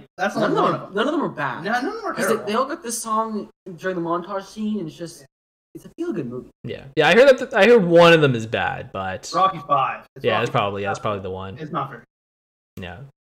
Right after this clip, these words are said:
Speaker 3: But, you know, one bad movie in a franchise, I'll take it. That's
Speaker 1: It's like a, an eight-movie franchise. You
Speaker 3: Yeah,
Speaker 1: can't
Speaker 3: that's,
Speaker 1: really
Speaker 3: that's pretty good. That's pretty good.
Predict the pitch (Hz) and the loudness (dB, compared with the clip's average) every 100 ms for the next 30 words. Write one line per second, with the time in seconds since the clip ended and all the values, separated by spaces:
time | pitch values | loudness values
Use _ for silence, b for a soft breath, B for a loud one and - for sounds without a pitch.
0 | _ 104 98 - - - 139 143 147 185 | _ -8 -6 -8 -16 -10 0 4 6 6
1 | 196 208 214 208 196 196 185 180 143 123 | 6 6 6 6 4 2 4 4 4 2
2 | 98 95 - - 110 113 - - - 262 | 0 -4 -10 -8 -8 -8 -12 -18 -8 -4
3 | 262 202 - 208 208 214 214 214 196 170 | 0 -2 -2 -4 0 -2 0 -2 -4 -6
4 | 175 165 - - - 156 120 120 - - | -8 -8 -12 -16 -10 -2 0 0 -2 -4
5 | - 196 185 - 190 170 156 131 113 123 | 0 2 2 0 -2 0 -2 -2 -6 -8
6 | - 139 139 123 | -6 -4 -4 -6